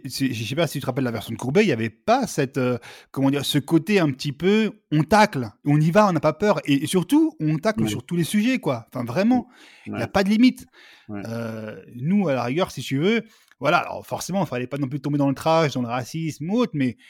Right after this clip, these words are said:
Speaker 1: tu pouvais y aller sur les vêtements, sur le physique, machin, enfin, vraiment,
Speaker 2: Une au-,
Speaker 1: t'étais
Speaker 2: une
Speaker 1: libre,
Speaker 2: autre
Speaker 1: quoi.
Speaker 2: époque, une autre
Speaker 1: Voilà.
Speaker 2: époque, c'est clair.
Speaker 1: Tou-, toujours avec cette bienveillance, bien sûr, mais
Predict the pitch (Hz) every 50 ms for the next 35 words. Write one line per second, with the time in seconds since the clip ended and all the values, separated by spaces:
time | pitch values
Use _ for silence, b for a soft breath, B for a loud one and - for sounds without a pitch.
0 | b b b - - 104 - 127 120 123 143 185 226 277 277 254 208 - 135 123
1 | 120 120 120 123 117 - 147 156 180 208 220 220 - - 156 131 - 139 127 127
2 | 131 156 180 196 214 226 214 165 139 135 135 127 190 180 156 - 131 113 - -
3 | - 120 120 131 175 208 254 262 220 123 143 151 165 - - 147 143 - - 143
4 | 131 - - 110 117 120 - - 127 117 117 101 98 98 101 - - 139 185 202
5 | 220 214 190 - b b b b b b b - - - - - 185 170 - -
6 | _ _ _ _ - 151 143 - 214 208 190 240 233 180 160 156 147 - - 131
7 | 123 120 127 127 123 123 139 147 180 202 226 226 226 208 - - 127 127 127 -
8 | - 254 277 214 156 143 135 127